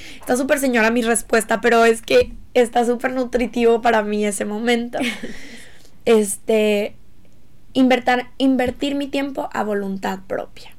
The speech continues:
Speaker 2: Ay, wow, claro.
Speaker 1: Eso está como también muy puntual, ¿no?
Speaker 2: Sí, claro.
Speaker 1: Eh, entonces, me, me llama mucho la atención como esta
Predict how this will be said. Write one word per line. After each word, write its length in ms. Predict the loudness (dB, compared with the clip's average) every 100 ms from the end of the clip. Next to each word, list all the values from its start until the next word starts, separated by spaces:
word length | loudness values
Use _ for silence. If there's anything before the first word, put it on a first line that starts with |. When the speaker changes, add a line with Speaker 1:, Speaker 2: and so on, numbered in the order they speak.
| -18 -14
Speaker 2:
Ay, 120 | -14
wow, 140 | -14 -16 -18 -18 -14
claro. 260 | -12 -12 -14 -2
Speaker 1:
Eso 280 | 2 2 2
está 300 | -2 0 0
como 400 | -2 -2 -4 -8 -18 -18 -18 -18 -10
también 420 | -4 0 0 -2 -2
muy 360 | 0 2 2
puntual, 480 | 0 -2 -4 -8 -10 -6
¿no? 260 | -6 -6 -12 -14
Speaker 2:
Sí, 80 |
claro. 260 | -12 -10 -10 -14 -18 -6 4
Speaker 1:
Eh, 540 | 6 8 6 4 0 -12 -16 -16 -18 -16 -14 -6
entonces, 600 | -2 0 0 0 -2 -4 -12 -4
me, 520 | 0 2 2 0 -2 -4
me 240 | -2 0
llama 280 | 0 0 -2
mucho 280 | -4 -6 -6
la 80 | -6
atención 540 | -2 0 0 0 0
como 320 | 0 0 2
esta 680 | 0 -4 -4 -2 -2 -2 -4